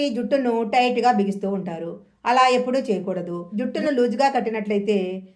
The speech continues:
జుట్టు జి-, డ్యామేజ్ కాకుండా ఉంటుంది. అలాగే పొడుగైన జుట్టు మీకు సొంతం కావాలంటే ఒక చిన్న చిట్కా ఏంటంటే, రాత్రిపూట ఒక గిన్నెలో ఒక స్పూన్ మెంతులు నానబెట్టి, అవి నానిన తర్వాత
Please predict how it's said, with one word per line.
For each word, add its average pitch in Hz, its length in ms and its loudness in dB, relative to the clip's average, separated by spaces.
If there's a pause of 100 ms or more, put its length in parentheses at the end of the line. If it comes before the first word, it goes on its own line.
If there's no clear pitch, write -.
(100)
జుట్టు 269 220 -8
జి-, 233 180 -4
డ్యామేజ్ 233 400 2
కాకుండా 190 440 -2
ఉంటుంది. 175 500 -6
అలాగే 277 360 4
పొడుగైన 269 440 2
జుట్టు 262 340 -4
మీకు 233 240 -2
సొంతం 208 340 -4
కావాలంటే 190 560 0 (520)
ఒక 269 180 -2
చిన్న 254 220 -2
చిట్కా 240 400 0
ఏంటంటే, 196 520 -2 (760)
రాత్రిపూట 262 560 2 (520)
ఒక 262 160 -2
గిన్నెలో 262 420 0 (180)
ఒక 254 140 -4
స్పూన్ 269 340 -2
మెంతులు 233 340 2
నానబెట్టి, 202 600 -2 (480)
అవి 262 180 2
నానిన 254 320 0
తర్వాత 233 420 2